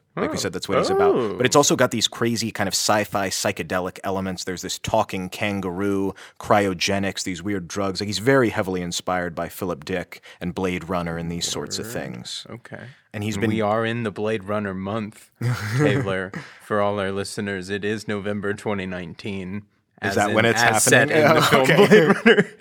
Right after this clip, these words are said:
Speaker 2: <laughs> Anyway, it's no
Speaker 1: Yeah.
Speaker 2: longer a future film, which is
Speaker 1: <laughs>
Speaker 2: odd.
Speaker 1: That is odd.
Speaker 2: Uh.
Speaker 1: Yeah.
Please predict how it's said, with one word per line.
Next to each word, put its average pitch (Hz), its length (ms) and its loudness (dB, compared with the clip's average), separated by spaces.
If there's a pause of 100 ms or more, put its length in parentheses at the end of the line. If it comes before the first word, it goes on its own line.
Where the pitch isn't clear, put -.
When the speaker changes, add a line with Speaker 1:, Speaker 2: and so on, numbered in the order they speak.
(160)
Speaker 2:
<laughs> - 1120 0
Anyway, 101 460 4
it's - 140 4
no 226 80 12
Speaker 1:
Yeah. 220 80 10
Speaker 2:
longer 190 220 10
a 180 60 8
future 165 240 6
film, 131 340 6
which 113 140 -4
is 151 160 6
Speaker 1:
<laughs> 170 140 6
Speaker 2:
odd. 113 400 6
Speaker 1:
That 127 160 6
is 120 180 2
odd. 92 340 0
Speaker 2:
Uh. 107 600 2
Speaker 1:
Yeah. 87 340 -2